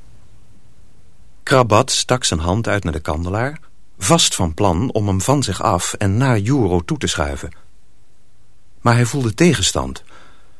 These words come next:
Een kracht die zijn eigen wilskracht tegenwerkte, sloeg hem tegemoet. En een ogenblik verlamde hij. Er ontspon zich een zwijgende tweestrijd. Aan de ene kant het bevel van Juro en aan de andere kant Krabat...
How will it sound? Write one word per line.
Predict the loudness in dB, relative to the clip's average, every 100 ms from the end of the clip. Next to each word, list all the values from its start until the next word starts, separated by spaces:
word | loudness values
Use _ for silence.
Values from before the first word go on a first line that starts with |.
| -14 -16 -4
Een | -2 2
kracht | 4 6 4 2
die | 0
zijn | 2
eigen | 2 2 4
wilskracht | 6 6 2 -2 2
tegenwerkte, | 4 4 4 2 2 2
sloeg | 2 4 4
hem | 4
tegemoet. | 2 2 2 0 -8 -14 -14 -14 -14 -14 -16 0
En | 6
een | 8
ogenblik | 8 8 4 2
verlamde | 2 4 4 4
hij. | 2 -4 -8 -12 -14 -14 -16 -14 -14 -14 -16 -16 -14 -14 -4
Er | 0 2
ontspon | 2 2 2 4 4
zich | 4 2
een | 2 4
zwijgende | 4 2 2 -2 0
tweestrijd. | 2 2 2 0 -4 -6 -10 -4
Aan | 0
de | 4
ene | 6 4
kant | 4 2
het | 2 0
bevel | 4 6 6 6
van | 2 0
Juro | 2 2 6 8 6 2 -12 -14 -10 2
en | 4
aan | 6
de |
andere | 6 6 4
kant | 2 2 2
Krabat... | 2 6 4 4